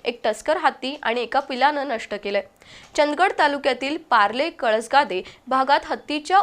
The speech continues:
उपद्रवामुळं शेतकऱ्यांचं मोठं नुकसान होतंय. या पार्श्वभूमीवर रात्रभर शेतात आणि दिवसा जंगलात छुप्या पद्धतीनं राहणाऱ्या टस्कर हत्ती आणि पिलाचा मागोवा वन विभागातील कर्मचारी घेत आहेत.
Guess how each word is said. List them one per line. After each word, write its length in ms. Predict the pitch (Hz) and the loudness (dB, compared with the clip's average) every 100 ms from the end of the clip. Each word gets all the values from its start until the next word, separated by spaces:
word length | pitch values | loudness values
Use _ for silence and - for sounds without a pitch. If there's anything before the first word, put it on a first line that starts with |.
| - | 2
उपद्रवामुळं 800 | 240 339 359 339 330 330 262 302 | -4 -4 0 0 0 0 -2 -2
शेतकऱ्यांचं 680 | - 240 - 262 269 277 320 | -2 -4 -2 -2 -2 -4 -4
मोठं 320 | 254 240 349 | -4 -4 -4
नुकसान 380 | 294 - 208 240 | -6 -4 -4 -2
होतंय. 260 | 202 202 - - - - - | -2 -2 -2 -18 -20 -2 4
या 80 | |
पार्श्वभूमीवर 840 | 302 302 277 339 359 339 330 302 370 | 6 8 6 2 -4 -4 0 2 4
रात्रभर 540 | 285 208 254 262 330 339 | 2 0 -2 0 0 0
शेतात 440 | 269 214 226 277 - - - | -2 0 2 2 -2 -20 -2
आणि 160 | - 302 | 0 2
दिवसा 380 | 269 294 285 392 | 0 -2 0 0
जंगलात 480 | 294 269 254 214 254 - - - | 0 -2 4 4 2 -4 -20 -8
छुप्या 300 | - 285 359 | -4 2 4
पद्धतीनं 560 | 415 381 294 320 311 320 | 4 0 -2 -4 -2 0
राहणाऱ्या 500 | 339 285 233 240 302 | 0 0 0 0 0
टस्कर 440 | 302 220 - 269 | -2 -4 -2 -2
हत्ती 400 | - 214 - 330 - | -2 -4 -4 -6 -2
आणि 160 | 240 277 | -2 -2
पिलाचा 540 | - 277 320 359 294 | -4 0 0 2 2
मागोवा 520 | 302 226 214 262 311 | 2 0 2 2 2
वन 220 | 320 254 | 2 -2
विभागातील 580 | 277 302 311 302 285 339 | -2 -2 -2 -2 -2 -4
कर्मचारी 560 | 370 240 240 254 277 339 | -4 -4 -4 -4 -4 -4
घेत 240 | 247 196 | -4 -4
आहेत. 200 | 190 214 | -4 -6